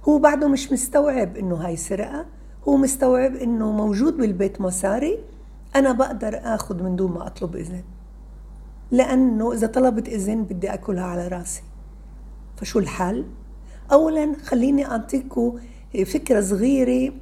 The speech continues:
عن المراهق، لأنه كتير تسألوني عنه. المراهق بما إنه متأجج عقليًا، عقله مش واسعه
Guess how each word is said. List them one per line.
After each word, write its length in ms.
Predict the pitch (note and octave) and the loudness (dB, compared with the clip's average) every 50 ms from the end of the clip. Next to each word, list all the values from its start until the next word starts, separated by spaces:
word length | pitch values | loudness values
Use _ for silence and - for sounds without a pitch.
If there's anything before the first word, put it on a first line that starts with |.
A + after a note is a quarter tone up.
| - - - | -16 -10 -4
عن 200 | G#3 A3 A#3 A#3 | -2 0 2 2
المراهق، 880 | A3+ G#3+ G3+ G3+ G3+ G#3+ A#3+ C4 B3+ A#3 G#3+ A#3 B3+ B3+ B3+ B3 - - | 2 2 2 2 2 2 2 0 0 0 0 0 0 -2 -2 -6 -10 -6
لأنه 340 | G#3 G#3 - A#3+ A#3+ A#3+ A3+ | -4 -2 0 0 0 0 0
كتير 300 | A#3 - - - D4+ C#4+ | -2 -2 -2 0 -2 0
تسألوني 640 | - - B3 - - - - G3 G3+ G3+ G3 F#3 F3+ | 2 0 0 0 0 -2 0 0 2 2 2 2 2
عنه. 440 | F3 F3+ F3 E3+ E3 D3 C3+ D3+ D3 - - - - - - - - - - - - - - - - - - - - - - - - | 2 0 -2 -2 -4 -4 -6 -6 -8 -12 -16 -18 -18 -20 -20 -20 -20 -20 -20 -20 -20 -20 -20 -20 -20 -20 -20 -20 -20 -20 -4 2 4
المراهق 1040 | B3 G#3+ G#3+ G#3 G#3+ A3+ A#3 C4 D4+ F4+ F4+ D4+ A#3+ C4+ C#4+ D4 C#4+ - - - - - | 4 6 6 4 4 4 6 6 4 4 2 0 2 2 2 2 0 -4 -12 -12 -6 -2
بما 260 | F#3 A#3+ C4+ C4+ C4 | 2 2 4 4 2
إنه 320 | C4 C4 C#4+ C4+ C4+ C4 B3+ | 2 2 2 2 4 4 4
متأجج 720 | A#3 A#3 A#3 - - B3+ B3 G#3+ G3+ F#3+ G3+ F#3+ E3 F3 | 4 2 0 0 -2 -2 0 0 0 0 0 0 2 2
عقليًا، 800 | E3+ F3+ F#3 - E3+ F3+ G3 F#3+ F3+ E3 D#3+ D#3 D#3 E3 F3 F3+ - - - - | 0 0 0 0 0 0 0 0 0 0 -2 -2 -4 -6 -8 -10 -14 -14 -8 -4
عقله 460 | F3+ G#3+ C#4+ C#4+ - B3 G#3 F#3+ F#3 | -2 -2 -2 -2 -2 -2 -2 0 0
مش 280 | F3+ G3+ - - - - | 0 0 0 -2 -4 -2
واسعه 680 | F#3+ A3 C4 D4+ C#4+ C4+ - - - F3+ D#3+ C#3 | 0 0 2 2 2 0 0 -4 -6 -6 -8 -8